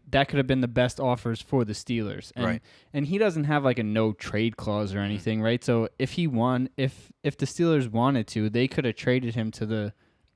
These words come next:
Speaker 1: the team that offered the best am-, best
Speaker 2: Yeah.
Speaker 1: thing, you know,
Speaker 2: Yeah.
Speaker 1: without, like, worrying about how he was gonna do there. You
Speaker 2: Mm-hmm.
Speaker 1: know what I'm saying?
Speaker 2: Yeah, b-, right, yeah. I don't think that was their concern at first until they realized that when he gave a backlash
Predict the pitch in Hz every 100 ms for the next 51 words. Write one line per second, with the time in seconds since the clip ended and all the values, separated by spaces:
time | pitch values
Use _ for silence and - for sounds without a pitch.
0 | _ 113 107 135 123 113 104 113 - 107
1 | 101 101 104 - 104 110 - _ 110 110
2 | 101 170 131 104 117 135 156 123 120 147
3 | 156 139 127 120 - _ _ 123 139 143
4 | 127 120 123 120 117 113 147 127 110 110
5 | 101 107 135 120 101 104 120 _ 95 120
6 | 123 131 127 139 131 143 - - - 139
7 | 104 113 - - - 156 113 143 117 147
8 | 165 139 113 110 98 95 95 92 - 110
9 | 95 92 - 104 95 98 98 127 110 104
10 | 101 98 104 101 98 92 87 95 98 90
11 | 92 101 92 90 98 92 98 90 87 -